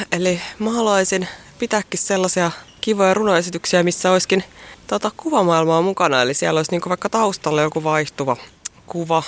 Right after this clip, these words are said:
tai sitten jopa video näistä. Ja semmoisia voi tässä niinku suunnitella samalla ja tehdä niinku sitäkin työtä eteenpäin. Ja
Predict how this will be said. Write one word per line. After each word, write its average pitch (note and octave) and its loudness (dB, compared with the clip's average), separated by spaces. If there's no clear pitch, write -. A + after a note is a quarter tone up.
tai B2+ 0
sitten - -8
jopa C3+ -2
video D3 0
näistä. C#3+ -4
Ja D3+ -4
semmoisia E3+ 2
voi F#3 0
tässä F3+ -2
niinku F3+ -2
suunnitella E3 2
samalla D3 0
ja C#3 0
tehdä C#3+ -2
niinku D3+ 0
sitäkin F3+ -4
työtä D3 2
eteenpäin. G#3 0
Ja G#3 2